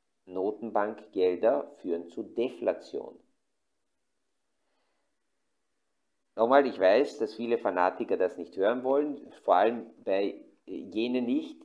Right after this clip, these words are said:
in deren Geschäftsmodell als Hauptfeindbild die Notenbanken aufgebaut sind und mit diesen Argumenten sie hauptsächlich kommen und sagen, ja, die Druckerpresse und die Notenbanken,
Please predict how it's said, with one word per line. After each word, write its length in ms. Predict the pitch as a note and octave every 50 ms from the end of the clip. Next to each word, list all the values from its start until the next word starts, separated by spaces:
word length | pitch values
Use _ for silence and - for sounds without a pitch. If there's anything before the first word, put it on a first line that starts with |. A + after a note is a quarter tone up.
| - -
in 220 | - B2+ A2+ G#2
deren 340 | G2 G#2+ A2 A#2 A2+ A2 G#2+
Geschäftsmodell 1080 | - G#2+ - - G2+ F#2 - - - - G#2+ A2 G#2+ - F2 E2+ F2+ A2 C3+ D#3 D#3 - - - - _ _ _ _ _ _ _ _
als 260 | F#2 F#2 - - -
Hauptfeindbild 1000 | - G2 A2+ - - - - - - D#2+ E2+ E2+ E2 E2 A2 A2 A#2 A#2+ A#2 A#2 - - _ _ -
die 80 | F#2+ F2+
Notenbanken 680 | F2 F#2 G#2+ G#2+ G#2+ F#2+ E2+ - C#2 C#2 - - C#2
aufgebaut 560 | C#2 C#2 C2+ - - - D#2 D#2 D#2 D#2 -
sind 300 | - - G#2 A#2+ C3+ - - - _ _ _ _ _ _ _ _ _ _ _ _
und 300 | - G#2 G#2+ G#2+ G#2 - - _ _
mit 260 | G2+ G2+ A2 A2 -
diesen 240 | B2 B2 B2 B2+ -
Argumenten 560 | - G2 F#2+ - F#2+ F#2 G2 G#2 G#2 - G#2
sie 120 | F#2+ G2 F#2
hauptsächlich 420 | F#2+ G2 - - - F#2+ F2+ -
kommen 240 | - G2 G2 A2 A2
und 80 | G2+ F2+
sagen, 220 | G2+ F2+ F#2 E2+
ja, 440 | E2+ F#2 G2 G#2 G#2 G2+ G2+ - - -
die 80 | F2+ E2
Druckerpresse 680 | - A#2+ B2 - - - - F#2+ F2 F2 E2+ - -
und 80 | F2 D2+
die 80 | D#2
Notenbanken, 760 | D2+ E2+ G#2+ A2+ A2 - F#2 F2+ F#2 E2+ E2+ - - E2 E2